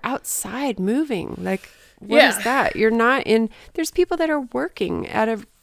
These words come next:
Speaker 1: cash register all day indoors. There are people that are
Speaker 2: Yes.
Speaker 1: serving food to people all day indoors and outdoors. There are people that are driving in cars all day.
Speaker 2: Yeah.
Speaker 1: Uh, so, I mean, our level of exposure is so little compared,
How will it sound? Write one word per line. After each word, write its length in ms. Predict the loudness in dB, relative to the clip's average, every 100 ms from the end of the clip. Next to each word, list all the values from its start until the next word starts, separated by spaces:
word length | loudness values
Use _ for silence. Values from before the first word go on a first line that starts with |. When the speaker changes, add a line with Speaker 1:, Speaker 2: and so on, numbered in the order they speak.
| -20 -8
Speaker 1:
cash 300 | -6 -4 -6
register 400 | -6 -6 -6 -2
all 200 | 0 0
day 220 | -2 -2
indoors. 640 | -2 -4 -4 -4 -6 -8
There 120 | -8 -8
are 40 |
people 300 | -8 -6 -4
that 120 | -2
are 60 | -2
Speaker 2:
Yes. 140 | -2
Speaker 1:
serving 320 | -2 -2 -2
food 640 | -6 -10 -8 -4 -2 -4 -6
to 100 | -8
people 280 | -8 -6 -4
all 200 | -4 -4
day 280 | -4 -6 -8 -20 -20 -20 -20 _ -2
indoors 480 | 0 2 0 0
and 220 | -2 -2 -2
outdoors. 440 | -6 -8 -8 -6
There 100 | -6
are 40 |
people 240 | -6 -6 -6
that 140 | -4
are 80 | -6
driving 580 | -8 -8 -4 -4 -2 -2
in 120 | -4
cars 720 | -4 -4 -2 -2 -4 -6 -8 -8
all 180 | -6 -4
day. 340 | -4 -4 -4
Speaker 2:
Yeah. 200 | -6 -8 -10 _ _ _ -18 -2
Speaker 1:
Uh, 300 | 0 0 -2 -8 -20 _ _ _ _ _ _ -14
so, 420 | -4 0 2 0 -4 -6 -2
I 60 |
mean, 200 | 0 0 2
our 240 | 2 2
level 260 | 0 -2 -4
of 100 | -6
exposure 480 | -10 -10 -10 -8 -10
is 80 | -10
so 420 | -8 -6 -4 -2
little 380 | -2 -2 -4 -6
compared, 580 | -8 -4 -4 -2 -6